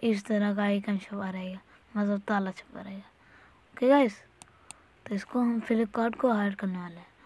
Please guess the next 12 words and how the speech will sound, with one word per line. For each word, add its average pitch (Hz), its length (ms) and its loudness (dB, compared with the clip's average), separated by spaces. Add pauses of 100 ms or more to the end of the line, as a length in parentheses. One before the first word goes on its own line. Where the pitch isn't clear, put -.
(580)
तो 208 120 -6
ये 214 180 0
आपको 208 240 -6
दिखाते 202 400 -6
हैं। 226 220 -2 (760)
पहले 240 220 2
आपको 240 280 0
phone 254 260 0
का 240 160 -6
password 233 440 2
डाल 214 220 0
देना, 196 240 -4